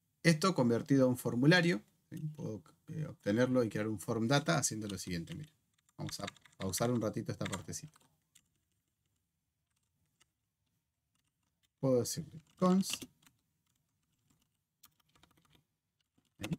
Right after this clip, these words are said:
data es igual a, y existe un objeto llamado form data, que ya viene de fábrica, digamos, dentro del browser,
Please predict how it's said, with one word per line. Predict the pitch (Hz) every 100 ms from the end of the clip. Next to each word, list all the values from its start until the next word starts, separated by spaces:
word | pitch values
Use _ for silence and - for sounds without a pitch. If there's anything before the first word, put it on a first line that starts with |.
| _ _ _ _ _ _ _ _ _ _ - - _
data | 120 127 156 160 - -
es | - -
igual | 107 117 139
a, | 131 - -
y | 123
existe | 117 - 156 165
un | 143
objeto | 151 156
llamado | 151 139 143 139
form | - 147 143
data, | 165 156 156 - _ _ _ _ _ _ - _ _ _ _ _ _ _ _ -
que |
ya | - 101
viene | 113 110
de | 101
fábrica, | - 127 113 - 107
digamos, | 98 101
dentro | 104 101 101
del | 110
browser, | 135 139 165